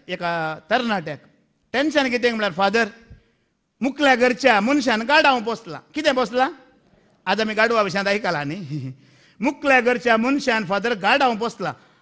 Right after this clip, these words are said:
हांव सकाळीं उठून भायर येताना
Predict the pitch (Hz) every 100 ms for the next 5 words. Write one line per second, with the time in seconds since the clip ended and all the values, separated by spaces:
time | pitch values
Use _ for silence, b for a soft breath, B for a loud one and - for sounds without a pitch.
0 | b - 247 311 349 339 269 254 330 285
1 | 277 277 214 175 262 339 269 247 254 185
2 | 208